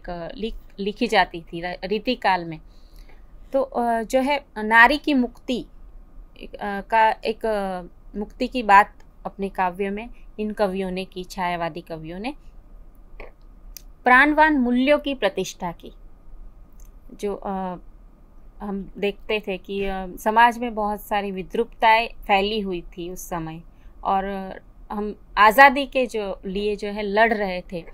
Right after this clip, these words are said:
आज़ादी पाने की आकांक्षा थी, वो, अ, भारतेंदु काल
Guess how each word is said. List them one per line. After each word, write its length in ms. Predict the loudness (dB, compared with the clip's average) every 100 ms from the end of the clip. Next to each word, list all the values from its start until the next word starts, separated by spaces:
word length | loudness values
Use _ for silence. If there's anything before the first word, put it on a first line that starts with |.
| -20 -12 -4
आज़ादी 600 | 0 4 2 2 -4 -4
पाने 420 | -2 4 4 4 -2
की 180 | -4 0 4
आकांक्षा 600 | 6 8 6 4 0 0
थी, 300 | 0 -12 -12 -16 -16
वो, 300 | 0 2 2
अ, 360 | 0 -4 -4 -6
भारतेंदु 640 | 6 8 8 4 2 0
काल 340 | 2 2 0